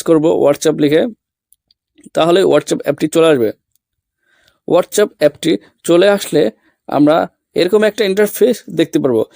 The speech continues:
এখানে যে পারমিশন লেখা আছে, এখানে আমরা ক্লিক করব। পারমিশনের উপরে ক্লিক করার পর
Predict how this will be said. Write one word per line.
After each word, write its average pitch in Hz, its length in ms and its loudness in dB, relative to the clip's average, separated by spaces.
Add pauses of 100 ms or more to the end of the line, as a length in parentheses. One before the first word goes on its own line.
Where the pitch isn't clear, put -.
(220)
এখানে 185 240 -2
যে 190 120 0
পারমিশন 196 640 0
লেখা 139 240 0
আছে, 143 140 0
এখানে 151 340 -2
আমরা 156 120 0
ক্লিক 160 300 -4
করব। 151 160 0 (680)
পারমিশনের 202 540 0
উপরে 190 220 -4
ক্লিক 160 340 -6 (120)
করার 156 240 4
পর 139 240 2